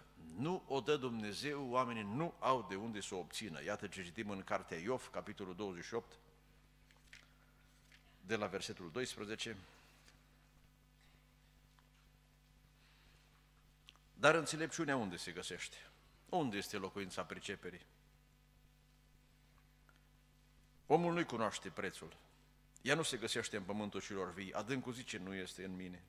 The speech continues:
Și marea zice, "Nu este la mine." Ea nu se dă în schimbul aurului curat, nu se cumpără cântărindu-se cu argint, nu se cântărește cu aurul din Ofir, nici cu onixul ce scump, nici cu safir.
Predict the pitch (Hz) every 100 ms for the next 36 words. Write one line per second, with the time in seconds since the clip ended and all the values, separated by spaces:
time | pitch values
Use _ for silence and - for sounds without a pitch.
0 | - - - 104 101 92 92 - 82 98
1 | 101 90 98 95 95 92 92 - - -
2 | - - - - - - 127 156 160 139
3 | 135 123 - 151 127 - 127 117 110 -
4 | 113 120 113 107 107 - 113 110 101 -
5 | 104 104 107 - 101 104 95 87 123 87
6 | 98 104 101 101 98 104 107 95 - 101
7 | 101 98 98 95 - 110 90 104 - -
8 | - 90 92 101 - 92 - - - -
9 | 101 120 117 - - 92 - 107